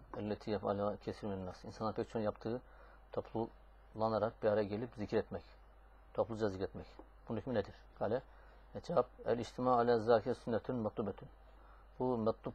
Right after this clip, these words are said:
bir sünnettir ve kurbetün mendubetün. Mendup olan bir yakınlık sebebidir. İzlem yahtevi ala, izâ lem yahtevi ala şeyin minel muharramat. Yani ancak orada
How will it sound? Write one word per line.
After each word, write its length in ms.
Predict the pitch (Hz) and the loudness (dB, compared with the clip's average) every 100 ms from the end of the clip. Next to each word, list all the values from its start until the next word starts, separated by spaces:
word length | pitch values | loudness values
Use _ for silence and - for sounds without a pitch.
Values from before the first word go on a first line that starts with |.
| - | -6
bir 60 | |
sünnettir 560 | 107 - 120 - 147 135 | -6 0 0 0 -2 -2
ve 80 | 107 | -4
kurbetün 440 | - 107 104 123 | -4 -2 -2 -2
mendubetün. 480 | 104 104 104 101 143 | -2 -2 -4 -4 -6
Mendup 400 | 120 104 117 - | -4 -6 -6 -4
olan 200 | 107 107 | -2 -2
bir 100 | 120 - - - - - | -4 -10 -20 -20 -18 -4
yakınlık 280 | 101 113 107 | -2 -2 -4
sebebidir. 340 | - 85 - - - - - - | -6 -8 -10 -20 -20 -20 -20 -12
İzlem 460 | 107 101 117 117 101 | -8 0 2 2 2
yahtevi 480 | 117 110 113 101 | 0 0 -2 0
ala, 280 | 104 104 101 - - | 2 2 0 -4 -12
izâ 220 | 107 107 | -2 2
lem 280 | 104 107 104 | 2 2 -2
yahtevi 260 | 101 - 110 | -4 0 2
ala 200 | 107 104 | 2 0
şeyin 220 | 113 117 | -2 -4
minel 220 | 107 107 | -2 -2
muharramat. 600 | 101 92 104 95 95 82 - - - - - - - | -4 -2 0 0 -2 -6 -10 -20 -20 -20 -20 -14 -4
Yani 100 | - | -2
ancak 200 | 104 120 | 2 4
orada 300 | 107 101 139 | 4 4 4